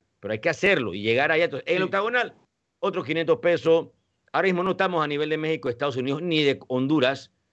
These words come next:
Speaker 1: ni lo que vimos último. Y por lo malo, malo que esté Costa Rica, igual los partidos los vimos los últimos de la Liga de Naciones y estaban ahí, eh, eh, o sea, cayendo por penaltis en los dos encuentros, eh,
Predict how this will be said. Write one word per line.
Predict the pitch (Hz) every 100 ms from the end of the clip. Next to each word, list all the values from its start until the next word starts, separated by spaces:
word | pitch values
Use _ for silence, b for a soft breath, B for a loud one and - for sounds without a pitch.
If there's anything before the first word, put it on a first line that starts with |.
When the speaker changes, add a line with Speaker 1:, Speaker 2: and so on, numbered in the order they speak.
| -
Speaker 1:
ni | 120
lo | 131
que | 127
vimos | 131 143 151
último. | 135 131 127
Y | 143
por | 131 131
lo | 135
malo, | 135 180 185 175
malo | 165 180 170
que | 139
esté | 151
Costa | 160 180 143
Rica, | 135 185 127 123 - _ _ _ _ - -
igual | 139 143 175 151 _ _ -
los | 131
partidos | 139 113 147 175
los | 147
vimos | 170 165
los | 147
últimos | 147 147 156
de | 143
la |
Liga | 135 151
de | 151
Naciones | 156 147 147 175 - _
y | -
estaban | 117 117 180
ahí, | 165 185 202 113
eh, | 131
eh, | 123 98 -
o |
sea, | 127 - _ _
cayendo | - 120 123 160 -
por | 156
penaltis | - 214 175 143
en | 131
los | 127
dos | 151
encuentros, | 165 160 165 120 180 180 - _ _
eh, | -